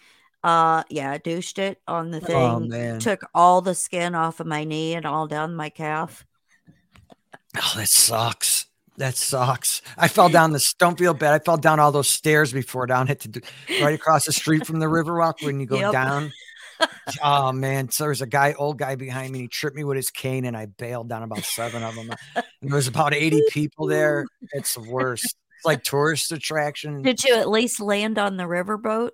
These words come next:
Speaker 1: <laughs>
Speaker 2: I, I'll be honest, I, I just kinda did a barrel roll, and I just ran ahead of everybody into the mall that was <laughs> ahead, and I was so embarrassed. I didn't even look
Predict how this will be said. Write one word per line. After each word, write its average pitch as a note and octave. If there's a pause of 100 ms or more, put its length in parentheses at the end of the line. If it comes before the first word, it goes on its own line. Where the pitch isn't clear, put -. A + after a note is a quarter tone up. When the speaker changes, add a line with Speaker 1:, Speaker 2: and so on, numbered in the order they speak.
Speaker 1:
<laughs> F#3 (320)
Speaker 2:
I, - (100)
I'll D#3
be D3+
honest, D3+
I, C3+
I A#2+
just B2+
kinda C3+
did B2+
a A#2
barrel A#2+
roll, C#3
and B2
I A2+
just A2
ran A#2
ahead A#2
of A2
everybody A2
into A#2
the A2
mall A2+
that G#2+
was A2
<laughs> -
ahead, C3
and A#2+
I A#2+
was A#2
so B2+
embarrassed. G#2+ (220)
I D3+
didn't D3+
even D3
look C#3+